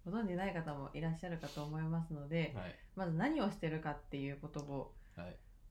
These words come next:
Speaker 1: えー、初めにお伝えしておきたいと思うんですけども、
Speaker 2: はい、お願いします。
Speaker 1: はい。今こちらのね、お話ししている小山くんですね。えー、小山くんのこれは個展と言っていいんですか？なんて言ったらいいんですか？
Speaker 2: うん、一応個展と言いましょう。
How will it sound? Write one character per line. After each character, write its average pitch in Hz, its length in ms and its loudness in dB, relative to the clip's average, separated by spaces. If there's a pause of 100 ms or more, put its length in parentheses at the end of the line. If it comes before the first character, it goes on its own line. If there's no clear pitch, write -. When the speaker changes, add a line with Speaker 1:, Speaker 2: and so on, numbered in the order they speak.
Speaker 1:
え 151 440 0
ー、 - 60 -16
初 165 260 6
め 165 100 8
に 160 80 8
お 156 100 4
伝 170 220 2
え 165 60 4
し 165 60 -2
て 165 100 2
お 160 80 2
き 160 80 -6
た 165 100 4
い 160 80 2
と 156 80 0
思 156 180 2
う 151 40 0
ん 147 40 -2
で 147 120 -2
す - 80 -10
け 147 100 -2
ど 143 100 -2
も、 110 60 2
Speaker 2:
は 208 200 6
い、 - 20 0
お - 200 -8
願 - 100 -10
い - 20 -10
し - 120 -12
ま - 60 -10 (120)
す。 - 80 -14
Speaker 1:
は 175 120 0
い。 165 160 0
今 262 220 6
こ 196 120 2
ち 214 120 2
ら 208 120 6
の 208 120 6
ね、 240 160 6
お 190 80 6
話 202 340 6
し - 40 -10
し - 40 -16
て 185 140 -2
い 180 80 -2
る 175 140 2
小 285 100 6
山 190 200 8
く 151 120 -2
ん 139 60 -2
で 139 100 -2
す - 60 -8
ね。 170 240 2
え 165 180 0
ー、 - 40 -10
小 330 80 4
山 277 240 4
く 170 180 0
ん 156 100 4
の 151 80 0
こ 175 100 2
れ 180 40 4
は 175 80 2
個 202 120 0
展 302 180 6
と 311 40 -4
言 311 80 2
っ - 40 -4
て 320 80 -2
い - 40 2
い - 20 4
ん - 20 4
で 214 80 4
す - 80 -4
か？ 160 100 2
な 214 140 6
ん - 40 0
て 302 60 2
言 202 60 0
っ - 20 -6
た 160 80 4
ら 156 40 6
い 151 40 4
い - 20 0
ん - 40 0
で 143 40 -2
す 113 60 -6
か？ 156 120 4
Speaker 2:
う 185 40 2
ん、 - 40 -2
一 - 180 -4
応 139 40 0
個 135 140 -4
展 143 180 -2
と 143 60 -6
言 143 80 0
い 139 40 0
ま 131 60 -2
し 139 60 -4
ょ 143 40 -2
う。 139 40 -8